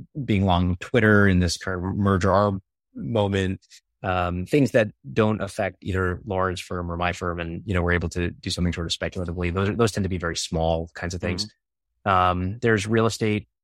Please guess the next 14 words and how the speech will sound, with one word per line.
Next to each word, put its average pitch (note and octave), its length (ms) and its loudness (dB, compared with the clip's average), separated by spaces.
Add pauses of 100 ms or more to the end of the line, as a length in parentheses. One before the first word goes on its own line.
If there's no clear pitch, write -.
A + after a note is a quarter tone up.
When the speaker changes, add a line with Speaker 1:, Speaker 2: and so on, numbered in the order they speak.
(360)
Speaker 1:
uh, F#2+ 520 -2 (140)
and, F#2+ 440 -4
you G#2 80 0
know, F#2+ 60 0
then F#2+ 160 0
there's F2+ 240 -2
things F#2+ 180 0
that F2+ 80 0
we F2+ 100 0
do F2+ 100 2
for F2 280 -2
our F2 80 0
family F2+ 560 -2
and, E2+ 160 -6